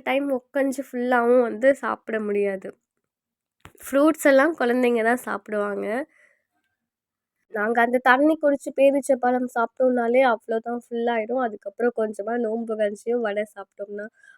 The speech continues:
அவ்வளோதான். அதுக்கப்புறம் எதுவுமே உள்ள இறங்காது. இஷாக்கு அப்புறம் தான் வந்து சாப்பிட முடியும். இப்ப பார்த்தீங்கன்னா, already ப்ரீ ப்ரிப்பரேஷன் வீடியோ போட்டிருந்தேன். அப்ப நான் ரெடி பண்ணியிருந்த இந்த மாவு எனக்கு ரொம்ப,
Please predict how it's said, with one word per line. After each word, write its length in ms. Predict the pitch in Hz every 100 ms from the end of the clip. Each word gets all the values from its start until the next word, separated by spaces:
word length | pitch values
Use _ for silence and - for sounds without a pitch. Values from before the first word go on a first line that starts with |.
| -
அவ்வளோதான். 540 | 220 233 233 214 214 285 _ _ _ -
அதுக்கப்புறம் 540 | 220 226 208 - 233
எதுவுமே 380 | 226 214 226 226
உள்ள 240 | 240 226 226
இறங்காது. 500 | 208 202 208 208 202 202
இஷாக்கு 420 | 208 - 294 277
அப்புறம் 320 | 226 - 214
தான் 140 | 208 226
வந்து 200 | 220 220
சாப்பிட 360 | 233 208 - 214
முடியும். 440 | 208 196 202 269 427 _ _ _ _ -
இப்ப 160 | 285
பார்த்தீங்கன்னா, 520 | 269 269 311 311 294 339
already 440 | 285 269 269 269 320
ப்ரீ 180 | 320 302 311
ப்ரிப்பரேஷன் 680 | 294 262 269 262 262 277 247
வீடியோ 280 | 240 240 247
போட்டிருந்தேன். 540 | 240 226 220 226 269
அப்ப 220 | 277 -
நான் 160 | 262 240
ரெடி 200 | 233 254
பண்ணியிருந்த 440 | 262 262 247 233 226
இந்த 200 | 220 226 247
மாவு 360 | 254 233 247 302
எனக்கு 280 | 262 - 233
ரொம்ப, 260 | 220 240